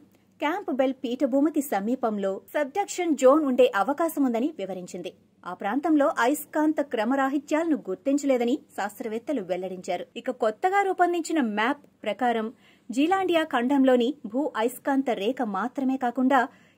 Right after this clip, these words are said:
ఇతర ప్రధాన భౌగోళిక లక్షణాలను కూడా కలిగి ఉందని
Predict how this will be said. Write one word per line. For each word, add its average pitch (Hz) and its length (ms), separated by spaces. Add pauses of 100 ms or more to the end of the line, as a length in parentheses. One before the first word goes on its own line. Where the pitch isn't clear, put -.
ఇతర 381 300
ప్రధాన 302 420
భౌగోళిక 277 580
లక్షణాలను 262 640
కూడా 233 220
కలిగి 226 380
ఉందని 240 360